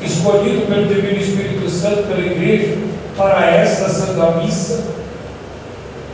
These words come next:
onde citamos Salmo sete, assim ele quer que nós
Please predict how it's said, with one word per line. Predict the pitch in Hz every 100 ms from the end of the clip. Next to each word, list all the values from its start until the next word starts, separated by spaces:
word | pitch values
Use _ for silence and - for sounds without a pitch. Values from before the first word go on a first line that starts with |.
| - - - -
onde | 220 247 254 226
citamos | 214 220 226 220 220 214
Salmo | - 208 208 202 202
sete, | 202 - 208 214 220 220 - 240 254 262 254 254 - 254 - - - - - - - - - - - 76 - - - 71 71 - - - - - - - - - - - - - 196
assim | 202 196 202 233 240
ele | 240 220 233
quer | 214 214
que | 208
nós | 202 202 202 -